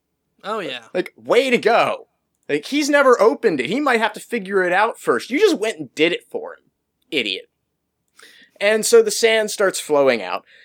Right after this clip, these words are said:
Speaker 2: And after some time passes, with sand flying around and, and reusing footage from earlier in the film to, you know, uh, show time and events, I guess, in some visual manner,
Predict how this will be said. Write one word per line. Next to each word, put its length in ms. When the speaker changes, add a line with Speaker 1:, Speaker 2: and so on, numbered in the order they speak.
Speaker 2:
And 100
after 240
some 180
time 300
passes, 640
with 140
sand 380
flying 300
around 460
and, 200
and 560
reusing 460
footage 420
from 160
earlier 500
in 100
the 60
film 520
to, 460
you 100
know, 340
uh, 220
show 380
time 640
and 140
events, 560
I 140
guess, 580
in 200
some 260
visual 420
manner, 380